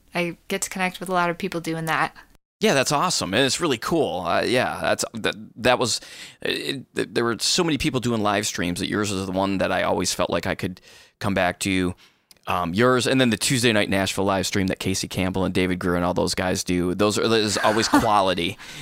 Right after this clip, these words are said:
Speaker 2: You know what I mean? Like, sometimes it was just a dude with a
Speaker 1: Oh.
Speaker 2: camera backwards, and I'm like, "Oh my gosh, what is this guy?" <laughs> You know, like, "What is going on with this guy?"
Speaker 1: <laughs>
Speaker 2: It's twenty minutes tuning,
Speaker 1: Man.
Speaker 2: looking for a capo. <laughs> You know, like,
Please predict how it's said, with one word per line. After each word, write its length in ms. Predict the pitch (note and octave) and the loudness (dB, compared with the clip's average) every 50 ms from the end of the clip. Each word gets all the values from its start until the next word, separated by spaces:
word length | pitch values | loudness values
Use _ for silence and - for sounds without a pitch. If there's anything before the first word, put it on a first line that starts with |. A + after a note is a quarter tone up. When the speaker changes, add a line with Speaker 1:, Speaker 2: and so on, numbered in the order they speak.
| - | -2
Speaker 2:
You 120 | - G#2+ A2+ | 2 4 4
know 60 | A2+ | 6
what 80 | A2+ | 6
I 40 | G#2+ | 6
mean? 180 | G#2 G#2+ A2 A2 | 4 4 4 4
Like, 160 | G#2+ G2 G2 | 2 2 2
sometimes 400 | - B2+ A2+ G#2 B2+ A#2 A2 G#2 | 2 0 0 2 2 2 2 2
it 40 | A2+ | 2
was 120 | G#2 F#2 | 2 2
just 160 | G#2+ G2+ - | 0 -2 -2
a 40 | G2+ | -2
dude 340 | F#2 F#2 - G#2 G#2 A2 G#2+ | -4 -2 0 2 2 4 4
with 160 | - - - | 4 4 4
a 60 | G2 | 4
Speaker 1:
Oh. 40 | F#2 | 2
Speaker 2:
camera 380 | - B2 A#2 A2 G#2 G2 G2 F#2+ | 2 2 2 4 4 4 4 4
backwards, 640 | F#2 G2 F#2+ G2 - - G2+ G2+ G2+ G#2 G2+ F#2+ G2+ | 4 2 2 2 0 0 0 2 2 2 2 2 0
and 100 | G#2 F#2+ | 0 2
I'm 60 | F2+ | 2
like, 160 | F2+ F2 F2+ | 2 2 2
"Oh 140 | G2+ G#2 G2+ | 2 2 2
my 100 | F#2+ F2+ | 2 2
gosh, 380 | F2+ F2+ F2 F2 F2 F2+ F2+ G2 | 2 2 2 2 2 0 2 2
what 160 | F#2 G2 G2+ | 2 2 2
is 100 | G2 F#2+ | 2 2
this 160 | G2+ F#2+ F#2+ | 4 2 2
guy?" 180 | - - - - | 2 2 4 4
<laughs> 60 | A#3+ | 4
You 80 | F#3 E3+ | 4 6
know, 120 | F3 E3+ | 6 6
like, 260 | D#3+ D#3 B2+ C3+ B2 A#2 | 6 6 4 4 4 2
"What 240 | A2+ A#2+ C3 C3 | 2 2 4 4
is 140 | B2 A#2 G#2+ | 2 2 0
going 340 | G#2 A#2 A2 A2 G#2+ G#2+ G#2+ | 2 2 4 4 4 4 4
on 220 | G#2+ A2 A2 G#2+ | 6 6 6 6
with 80 | G#2+ G#2 | 4 4
this 200 | G#2+ G2+ F#2+ - | 2 4 4 6
guy?" 360 | G#2 G2 G2 G2 G2 G2 F#2 - | 6 6 6 6 4 2 0 -2
Speaker 1:
<laughs> 60 | - - - - - E3+ - | -8 -8 -4 -2 -2 -2 0
Speaker 2:
It's 160 | B2 - - - - | 0 -2 -2 -2 -2
twenty 300 | - - D#3+ E3 D#3 D3+ | -2 2 4 4 6 6
minutes 340 | D3+ D3+ D3 C#3 - - - | 6 6 6 6 4 2 -2
tuning, 320 | - - C#3+ C3+ C#3 C#3+ C#3+ | 0 2 4 6 8 8 8
Speaker 1:
Man. 260 | C#3+ C#3+ C#3 C#3+ C#3 | 8 8 8 8 8
Speaker 2:
looking 220 | C3+ C#3 - C#3 | 6 6 6 4
for 180 | - - C#3+ C3 | 2 4 6 6
a 100 | A#2+ A2+ | 6 6
capo. 720 | G2+ - - - - C3 C3+ - - B2+ B2 B2+ C3 C3 C3 - - | 4 2 -2 2 4 4 4 6 6 6 6 6 6 4 2 2 0
<laughs> 120 | G#3 - - | 0 0 2
You 120 | C4 A#3+ - | -2 0 4
know, 220 | F#3 G#3 - - - - | 6 8 8 8 8 4
like, 360 | D#3 D#3 B2+ B2+ - - | 2 2 2 2 -2 -6